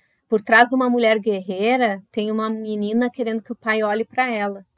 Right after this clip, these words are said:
A, a menina tem aquele relacionamento com o pai, a princesinha do papai, né? E mesmo que isso não esteja presente, eu vejo muitas mulheres que abraçam o mundo, querem ser tudo ao mesmo tempo, querem ser as supermulheres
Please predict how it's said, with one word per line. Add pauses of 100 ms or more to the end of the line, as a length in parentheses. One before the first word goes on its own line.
(180)
A,
a
menina
tem
aquele
relacionamento
com
o
pai,
a
princesinha
do
papai,
né?
E
mesmo
que
isso
não
esteja
presente, (360)
eu
vejo
muitas
mulheres
que
abraçam
o
mundo,
querem
ser (160)
tudo
ao
mesmo
tempo, (380)
querem
ser
as
supermulheres